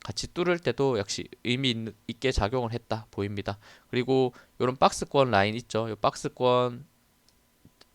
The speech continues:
저항받았던 부분, 요런 부분들 막 뚫긴 했었지만 결국에 밀렸다가 또 한번 요 박스권 위에서 시작하니까 요런,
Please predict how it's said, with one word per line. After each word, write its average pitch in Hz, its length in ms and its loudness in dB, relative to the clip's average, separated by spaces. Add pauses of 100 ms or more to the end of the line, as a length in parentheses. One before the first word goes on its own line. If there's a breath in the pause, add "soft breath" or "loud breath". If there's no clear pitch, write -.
(280)
저항받았던 113 720 4
부분, 101 260 -8
요런 113 200 2
부분들 117 500 -2 (340 loud breath)
막 - 220 -6
뚫긴 165 320 2
했었지만 123 480 0
결국에 127 320 2
밀렸다가 104 680 0 (340 loud breath)
또 147 120 2
한번 139 320 4
요 113 60 2
박스권 - 480 2
위에서 147 240 2
시작하니까 123 720 0
요런, 110 320 -2